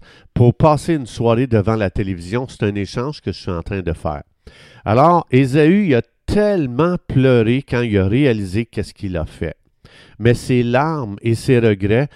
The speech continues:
ne lui ont pas redonné ce qu'il avait échangé. Donc, il avait échangé son futur, sa destinée, juste pour un moment de soupe, imaginez-vous.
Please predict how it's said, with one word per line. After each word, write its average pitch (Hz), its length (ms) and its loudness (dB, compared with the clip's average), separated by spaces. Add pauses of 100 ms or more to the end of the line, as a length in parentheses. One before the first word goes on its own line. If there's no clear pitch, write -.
(200)
ne 110 140 2
lui 120 200 2
ont 117 160 2
pas 208 240 2
redonné 120 460 2
ce - 120 -10
qu'il 107 160 -8
avait 104 220 0
échangé. 110 680 -4 (560)
Donc, 139 240 2
il 127 40 2
avait 117 320 2
échangé 165 520 0
son 135 280 -4
futur, 170 640 0
sa 110 240 -2
destinée, 120 1080 -4 (480)
juste 165 640 2 (140)
pour 139 240 6
un 110 160 4
moment 127 540 2 (320)
de 98 140 4
soupe, - 400 -2
imaginez-vous. 95 680 -4